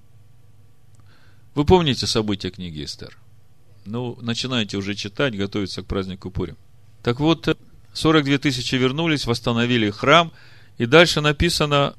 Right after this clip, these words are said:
цитата идет из, э, Рабейну Хананель, Йома девять а.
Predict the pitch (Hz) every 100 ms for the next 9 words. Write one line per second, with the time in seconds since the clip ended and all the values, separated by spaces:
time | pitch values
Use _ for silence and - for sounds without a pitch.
0 | - - 113 - 110 143 156 156 127 120
1 | 135 131 123 117 107 107 107 101 - -
2 | - - 113 113 131 135 117 - 113 110
3 | 110 139 180 175 - 98 135 151 113 98
4 | 117 110 98 80